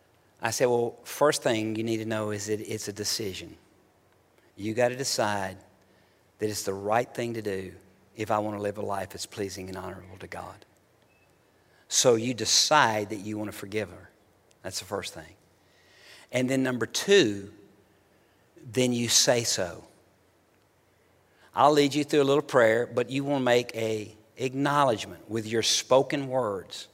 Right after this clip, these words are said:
to let her go. And so we prayed a prayer t-, together there. And I just led him through the prayer. "I forgive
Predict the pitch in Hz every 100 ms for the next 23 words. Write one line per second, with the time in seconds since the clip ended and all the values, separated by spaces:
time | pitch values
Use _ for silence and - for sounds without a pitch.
0 | _ - 110 107 107 104 92 - _ _
1 | _ _ _ _ _ _ - - 123 143
2 | 147 147 - 151 160 - 165 156 117 113
3 | - 117 117 107 104 98 - - _ _
4 | _ _ _ _ - 113 120 147 143 139
5 | 151 - 151 143 113 95 - 120 135 135
6 | 151 135 123 127 127 120 -